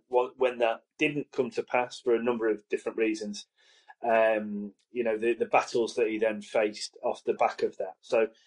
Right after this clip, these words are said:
uh, Si, thank you very, very much for agreeing to do this. Obviously, you're a big part of why this entire, uh, podcast has come about, and, and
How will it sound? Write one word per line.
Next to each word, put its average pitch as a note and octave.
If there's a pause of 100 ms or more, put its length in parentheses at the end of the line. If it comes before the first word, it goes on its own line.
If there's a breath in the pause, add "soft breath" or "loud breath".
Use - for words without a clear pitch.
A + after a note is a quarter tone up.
(200 soft breath)
uh, C3
Si, E3
thank F3
you C#3+ (520)
very, D3+
very B2+
much B2 (140)
for B2 (180)
agreeing B2
to B2
do A#2
this. A#2+
Obviously, A#2+
you're A2
a A2
big B2+
part A2+
of G#2+
why A2+
this -
entire, A2+ (480)
uh, A2+
podcast C3+
has A#2+
come B2
about, B2
and, A#2
and A2